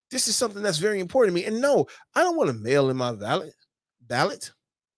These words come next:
Remember that debacle that happened in Florida a few years back? Mm-mm. It's not gonna happen on, for me, not this guy.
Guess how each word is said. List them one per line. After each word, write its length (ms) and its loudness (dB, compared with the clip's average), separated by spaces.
Remember 240 4
that 120 4
debacle 400 2
that 80 4
happened 300 -2
in 60 0
Florida 380 4
a 40 0
few 180 -4
years 260 0
back? 220 4
Mm-mm. 380 -8
It's 120 -6
not 320 -2
gonna 240 2
happen 380 0
on, 240 2
for 260 -4
me, 420 -2
not 260 0
this 220 0
guy. 300 -2